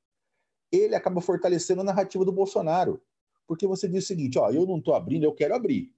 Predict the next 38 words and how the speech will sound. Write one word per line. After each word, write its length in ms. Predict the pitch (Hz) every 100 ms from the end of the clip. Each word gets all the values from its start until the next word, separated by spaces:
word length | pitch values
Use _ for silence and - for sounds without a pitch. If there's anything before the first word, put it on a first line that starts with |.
| _ _ _ _
Eu 80 | -
quero 200 | 117 160
abrir 180 | 139 160
o 60 |
salão 240 | - 117 110
de 80 |
beleza, 480 | 104 95 123 156 113
eu 40 | 101
quero 180 | 117
abrir 180 | 101 107
o 40 | 110
cabeleireiro, 640 | 101 101 87 98 147 127
eu 40 | 92
quero 240 | 120 104
abrir 180 | 90 101
a 40 |
academia, 420 | - 92 92 110
eu 60 | 151
só 180 | - 202
não 80 | 170
posso 340 | - 101 -
abrir 440 | 98 123 185 95 _ _ _ _ _
porque 280 | 226 - 196
o 80 | 214
decreto 480 | 220 220 185 175 165
do 120 | 170
governador 500 | 160 165 165 147 160
não 160 | 202
deixa." 400 | 208 143 - - _ _ _ _ _
E 60 | -
aí 120 | 208
ele 220 | 233 247
joga 320 | 139 160 147
a 20 | 131
responsabilidade 1200 | 135 131 113 - 104 92 85 104 170 95 85 - _ _ _ _
para 180 | - 185
o 40 |
governador. 640 | 190 175 196 - 208 185